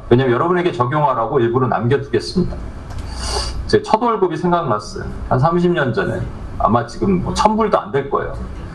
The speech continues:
작은 월급인데 하나님께 다 드리기 위해서 그게 무슨 의미가 있겠습니까? 라고 생각할 수 있겠지만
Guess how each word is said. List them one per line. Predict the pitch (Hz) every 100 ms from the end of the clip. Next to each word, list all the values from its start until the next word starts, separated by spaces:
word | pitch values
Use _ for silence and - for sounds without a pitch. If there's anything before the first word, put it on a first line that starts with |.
| - - - 104
작은 | - 101 120 147 113
월급인데 | 101 117 123 120 131
하나님께 | 127 190 185 160 143
다 | - 110
드리기 | - 135 139 127
위해서 | - -
그게 | 160 127
무슨 | - 208
의미가 | 131 123 170 196
있겠습니까? | - - 151 - - 147 147 135 151
라고 | 127 120
생각할 | 170 165 -
수 | 123 -
있겠지만 | 120 - 143 190 -